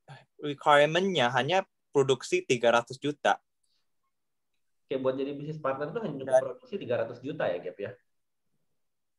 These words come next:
Speaker 1: Iya, tiga ratus juta dalam waktu setahun dan itu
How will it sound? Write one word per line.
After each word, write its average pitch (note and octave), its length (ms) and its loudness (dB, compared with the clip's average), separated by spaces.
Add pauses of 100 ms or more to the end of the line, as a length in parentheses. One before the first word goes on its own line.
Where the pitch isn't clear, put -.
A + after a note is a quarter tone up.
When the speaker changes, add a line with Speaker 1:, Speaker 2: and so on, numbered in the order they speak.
(360)
Speaker 1:
Iya, D3 160 4
tiga C3 320 2
ratus C#3 320 2
juta C3+ 320 2 (160)
dalam C3 400 -2
waktu B2 240 0
setahun C#3 720 4
dan B2+ 160 2
itu B2+ 320 -2